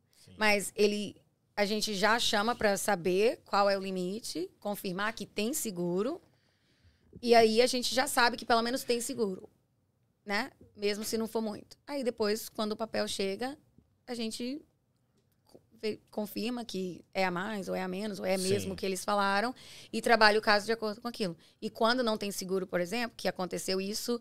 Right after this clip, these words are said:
Speaker 2: é, com a, uma amiga semana passada, quem bateu nela não tinha seguro.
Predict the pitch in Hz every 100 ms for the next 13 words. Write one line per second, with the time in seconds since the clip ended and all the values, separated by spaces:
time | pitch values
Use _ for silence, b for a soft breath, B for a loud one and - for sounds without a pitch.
0 | B B B _ 185 190 185 185 180 -
1 | 185 185 185 - _ _ _ 202 196 196
2 | 196 220 202 196 196 - 185 208 233 214
3 | 214 214 202 208 214 226 220 214 233 226
4 | 175